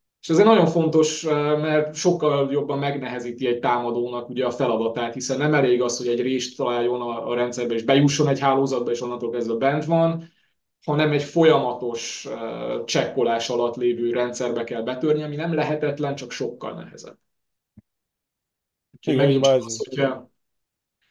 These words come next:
Speaker 1: hogyha elég nehézzé teszed, akkor általában a támadók valami fajta más módszert fognak majd keresni.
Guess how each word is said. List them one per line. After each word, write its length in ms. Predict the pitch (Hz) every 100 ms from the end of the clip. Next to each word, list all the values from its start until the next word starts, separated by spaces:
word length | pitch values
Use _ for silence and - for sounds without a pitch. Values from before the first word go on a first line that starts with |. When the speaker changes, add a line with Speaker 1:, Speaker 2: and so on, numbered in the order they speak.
| _ _
Speaker 1:
hogyha 140 | 175
elég 200 | 170 170
nehézzé 460 | 156 151 143 131 139
teszed, 520 | 170 170 196 185 175
akkor 320 | 156 151 151
általában 640 | 143 139 147 135 131 131 131
a 220 | 123 120
támadók 500 | 139 135 127 123 120
valami 300 | 123 123 120
fajta 340 | 131 120 123
más 380 | 123 123 117 -
módszert 460 | 113 110 107 113 -
fognak 360 | 110 104 104
majd 180 | 110 107
keresni. 680 | 135 143 143 - 160 165